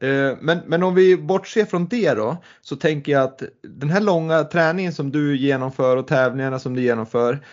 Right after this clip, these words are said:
normalt sett är ju det förenat med lite slitage och kanske ont i knäna eller någon höft eller så vidare. Men bedriver du någon förebyggande träning förutom att, att, att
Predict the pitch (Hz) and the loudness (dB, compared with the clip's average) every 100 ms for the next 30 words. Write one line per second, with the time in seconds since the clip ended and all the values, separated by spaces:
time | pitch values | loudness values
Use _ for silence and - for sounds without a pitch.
0 | - - 147 170 196 165 147 - - 135 | -12 -4 0 2 0 0 -2 -4 -4 -2
1 | 139 156 156 156 160 170 123 107 120 120 | 0 0 0 -2 0 0 -2 -6 -6 -6
2 | 113 131 123 - 131 170 143 123 - 123 | -6 -8 -6 -4 -2 0 2 0 -2 0
3 | 117 113 107 135 120 135 123 120 120 120 | 0 0 -2 -4 -4 -6 -6 -8 -8 -2
4 | 120 120 113 113 113 113 117 117 117 113 | 0 0 0 0 0 0 -2 -4 -4 -6
5 | - - 110 110 - 107 107 98 123 151 | -8 -6 -2 -2 -4 -4 -2 0 0 0
6 | - - - - _ - _ _ _ _ | -2 -20 -20 -20 _ -20 _ _ _ _
7 | - 165 151 175 170 165 151 240 208 165 | 2 4 6 4 4 2 2 2 2 0
8 | 156 - 180 151 151 139 156 143 147 147 | -2 0 4 4 2 2 0 2 0 -2
9 | - 160 156 156 208 175 143 156 151 151 | 0 2 4 2 0 -4 0 0 2 0
10 | 143 143 - - 127 - - - _ _ | 0 -4 -8 -8 -8 -8 -20 -20 _ _
11 | _ - 139 _ | _ -14 -14 _